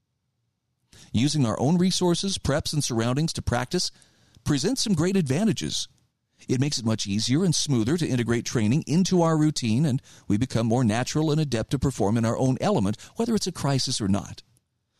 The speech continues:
So it's not the wheel reinvented by any means. Just seek comfort and perform daily tasks in increasingly challenging conditions. That's it, in essence. Bushcrafters and outdoor enthusiasts do this by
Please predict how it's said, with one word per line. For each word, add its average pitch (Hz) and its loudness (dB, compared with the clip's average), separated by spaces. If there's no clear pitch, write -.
So 143 0
it's 147 -2
not 220 0
the 190 2
wheel 165 2
reinvented 135 2
by 131 2
any 131 2
means. 117 2
Just - -4
seek - -4
comfort 156 0
and 143 2
perform 131 0
daily 165 -2
tasks 139 -4
in 131 0
increasingly 185 0
challenging 131 0
conditions. 156 0
That's 139 -4
it, 180 -2
in 110 2
essence. - -4
Bushcrafters 175 0
and 127 -2
outdoor 135 2
enthusiasts 131 0
do 120 0
this 135 0
by 101 -2